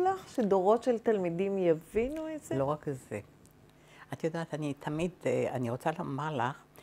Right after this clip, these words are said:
Speaker 2: שביום הזיכרון לחללי צה"ל מעולם לא הזלתי דמעה. כי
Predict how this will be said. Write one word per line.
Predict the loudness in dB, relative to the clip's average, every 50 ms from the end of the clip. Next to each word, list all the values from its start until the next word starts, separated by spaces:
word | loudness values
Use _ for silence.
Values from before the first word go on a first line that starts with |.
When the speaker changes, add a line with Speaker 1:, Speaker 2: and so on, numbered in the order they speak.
| -20 -20 -20 -20 -20 -16
Speaker 2:
שביום | -6 -4 0 2 2 2 2 0 -4 -8 _ -12 -12 -12 -12 -8 -4 -4 -2 -2 -2 -2 -2 -2 -4 -4 0 2 4 4 4
הזיכרון | 2 0 -2 -2 0 0 2 2
לחללי | 0 0 2 2 4 4 4 2 2
צה"ל | 2 -2 -6 -4 -2 0 0 0 0 -2 -4 -6 -10 -16 -20 _ _ _ _ _ _ _ _ _ _ _ _ _ _ _ _ _ _ _ _ 0
מעולם | 2 4 6 6 6 6 6 4 4 2 0 -2 -6 -12 -20 -20 -20 _ -2
לא | 2 4 8 10 10 10 10 10 8 8 6 4 4 2 -2 -8 -18 -20 -20 -20 _ _
הזלתי | -4 2 4 6 6 6 4 0 -2
דמעה. | 0 0 -2 -2 -2 -4 -6 -6 -8 -12 _ _ _ _ _ _ _ _ _ _ _ _ _ _ _ -20 _ _ _ _ _ _ _ _ _ _ _ -20 -20 _ _ -20 -20 _ _ _ _ _ _ _ _ _ -20 -16
כי | -6 -4 -4 -4 -4